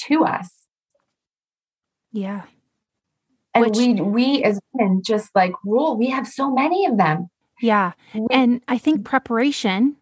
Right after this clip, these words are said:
Speaker 2: I think just even bringing that about right now and knowing what's to come can help us better prepare for changes that are
Speaker 1: Mm-hmm.
Speaker 2: coming. I think, I,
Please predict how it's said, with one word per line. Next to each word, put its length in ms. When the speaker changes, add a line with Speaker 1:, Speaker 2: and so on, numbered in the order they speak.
Speaker 2:
I 140
think 220
just 240
even 260
bringing 320
that 200
about 340
right 260
now 540
and 280
knowing 480
what's 340
to 100
come 400
can 160
help 320
us 240
better 400
prepare 760
for 420
changes 840
that 240
are 80
Speaker 1:
Mm-hmm. 60
Speaker 2:
coming. 340
I 120
think, 240
I, 200